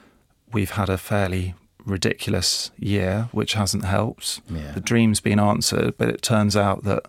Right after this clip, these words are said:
Speaker 1: working from home and homeschooling three boys while your wife gallivants off to her key worker job is, is not necessarily the dream.
Speaker 2: What does she think about your situation?
Speaker 1: I think she has been very frustrated with me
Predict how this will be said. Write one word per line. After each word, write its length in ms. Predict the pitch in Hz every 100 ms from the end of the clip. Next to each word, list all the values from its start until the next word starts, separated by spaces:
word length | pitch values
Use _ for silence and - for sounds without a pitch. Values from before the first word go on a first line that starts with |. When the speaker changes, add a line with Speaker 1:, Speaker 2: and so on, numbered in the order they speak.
| _
Speaker 1:
working 420 | 110 107 - 104
from 200 | - 104
home 460 | 101 104 101 98 95 - - - - -
and 280 | 101 101 101
homeschooling 760 | 113 101 98 113 104 98 98
three 300 | - 104 101
boys 680 | 101 101 110 - 110 - - - - - - _ _ _
while 280 | 104 98 95
your 200 | 101 98
wife 360 | 101 104 101 -
gallivants 600 | 98 101 95 98 107 -
off 240 | 107 -
to 240 | - 104 101
her 220 | 98 98
key 260 | - 113 101
worker 360 | 104 104 -
job 360 | 101 - 87 - - - - - - -
is, 240 | 110 107 -
is 240 | - 107 113
not 240 | 123 - - -
necessarily 800 | 113 107 - - 110 110 104 104
the 100 | 98
dream. 600 | - 104 98 - 110 120 _ - -
Speaker 2:
What 100 | 190
does 60 |
she 80 | 202
think 140 | 170
about 160 | 147 117
your 180 | 147 143
situation? 760 | - - 90 82 - - 110 - -
Speaker 1:
I 80 | 110
think 440 | - 131 123 - -
she 180 | -
has 100 | 123
been 280 | - 120 120
very 240 | 113 120 117
frustrated 800 | - 107 - 120 113 - 113 117
with 160 | 101
me 420 | 107 107 104 104